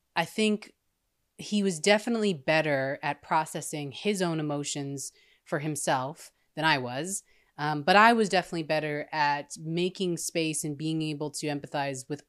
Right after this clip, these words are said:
other people's emotions than I think he was.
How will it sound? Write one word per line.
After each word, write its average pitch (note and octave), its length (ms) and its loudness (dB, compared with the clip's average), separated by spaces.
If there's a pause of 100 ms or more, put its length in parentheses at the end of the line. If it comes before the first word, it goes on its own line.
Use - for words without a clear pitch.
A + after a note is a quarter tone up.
(100)
other G3 220 0
people's D3+ 460 -8
emotions C3+ 720 -6 (380)
than D3 120 -4
I D3 100 -4
think C#3 260 -8
he D#3+ 220 -8
was. - 400 -12